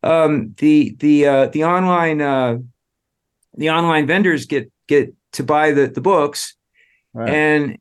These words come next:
Speaker 1: and, uh, so, so the books went to those groups, Barnes and Noble and Amazon, and, uh, very, leaving very few in, in the warehouse. So it's been quite difficult for me to go and, um, you know, promote the book in, in indie bookstores. I'm in a part of the country where,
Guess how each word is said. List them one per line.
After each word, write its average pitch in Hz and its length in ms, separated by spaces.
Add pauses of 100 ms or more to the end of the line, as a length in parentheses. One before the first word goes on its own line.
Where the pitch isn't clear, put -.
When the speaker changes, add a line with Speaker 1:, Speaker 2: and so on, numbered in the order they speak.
(100)
Speaker 1:
and, 147 320
uh, 135 260
so, 165 260
so 170 180
the 151 80
books 190 300
went 175 260
to 175 120
those 175 320
groups, 156 280
Barnes 156 320
and 160 80
Noble 156 300
and 139 100
Amazon, 143 720 (480)
and, 143 360
uh, 139 200
very, 165 260
leaving 165 320
very 165 180
few 170 420
in, 147 180
in 147 180
the 143 60
warehouse. 151 760 (280)
So - 200
it's 175 120
been 165 300
quite 180 340
difficult 180 400
for 175 320
me 175 200
to 156 140
go 151 480 (240)
and, 143 300
um, 135 440
you 156 120
know, 151 180 (380)
promote 165 420
the 160 80
book 165 320
in, 143 220
in 147 140
indie 156 340
bookstores. 135 440
I'm 151 120
in 165 60
a 156 40
part 165 200
of 151 60
the 123 60
country 160 360
where, 139 360